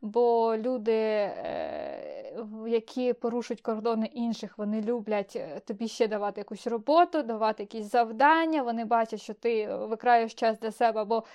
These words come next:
типу нічого не робиш і всім, або відпочинок, да, там, перерви, і вони в цей час тобі пропонують щось, що ти маєш для них зробити, або там, ну, допомогти в чомусь. Так от,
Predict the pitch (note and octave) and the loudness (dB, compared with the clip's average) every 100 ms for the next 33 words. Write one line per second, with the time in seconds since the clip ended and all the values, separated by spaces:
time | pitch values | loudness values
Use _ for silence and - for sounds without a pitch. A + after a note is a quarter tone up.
0 | _ C#4 B3+ A3+ G#3 G#3+ A#3+ A3 G#3+ G#3 | _ 0 0 -2 -6 -4 -2 0 0 -2
1 | A3 F#4 A#4 G4 D4 C#4+ C#4+ C4 A#3+ A3 | 4 4 6 2 0 -2 -2 0 2 2
2 | G#3+ G#3 - A3 E4+ G4 C#4 A#3 A#3+ A3+ | 0 -4 -4 -2 -2 0 -2 0 -2 0
3 | G#3 G3+ - A3 D4+ E4 C#4+ A#3+ A3+ A#3+ | -4 -8 -4 0 4 4 4 0 0 -2
4 | B3+ - B3+ G4 G#4 C4 A#3+ D4+ - - | -4 -2 0 0 0 -4 -2 -2 -4 -16
5 | - - - F#4 F#4 C#4+ A3+ G3+ - - | -20 -16 0 2 4 2 0 -4 -6 2
6 | C#4+ E4+ - A#4 B3+ B3 A3 A3 A#3 A3+ | 2 0 -8 -2 -2 0 -4 -4 -6 -6
7 | B3+ D4 D4+ B4 B4+ E4 C4 C4+ D4+ C#4 | -6 -4 0 2 2 0 0 0 2 4
8 | B3 A3+ G#3 G3+ G#3 E4 E4+ A3 B3+ A#3+ | 2 -2 -8 -8 -12 -6 -6 -4 -4 -4
9 | - B3+ - A#3+ F#3 G#3 - C#4+ A3+ F#3 | 2 0 2 0 0 -8 -2 0 0 -4